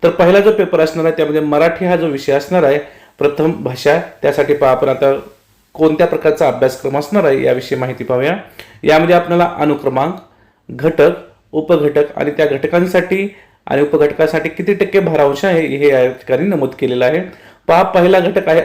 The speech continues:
आकलन, तर यामध्ये जवळपास पाच उपघटक असणार आहेत आणि या पाच उपघटकासाठी एकूण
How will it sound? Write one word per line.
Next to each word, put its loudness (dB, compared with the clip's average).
आकलन, 0
तर -2
यामध्ये 4
जवळपास 0
पाच 4
उपघटक -2
असणार -2
आहेत 0
आणि 2
या 4
पाच 0
उपघटकासाठी -2
एकूण 0